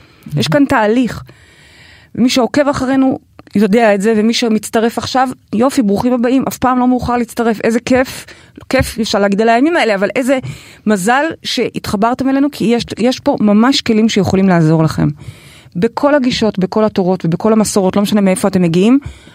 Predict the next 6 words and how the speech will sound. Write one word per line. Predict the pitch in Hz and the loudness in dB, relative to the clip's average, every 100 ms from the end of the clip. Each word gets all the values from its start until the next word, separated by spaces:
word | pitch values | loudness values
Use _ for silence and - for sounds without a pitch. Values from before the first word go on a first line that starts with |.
| - | -18
התקופה | - - 202 - 226 | -14 -8 -4 0 2
הזאת | 233 233 | 0 0
היא, | 254 269 - | 0 -2 -2
היא | 190 | -6
תקופה | - 185 208 | -4 -2 2
מכוננת. | 208 208 202 180 175 147 | 2 2 2 2 4 2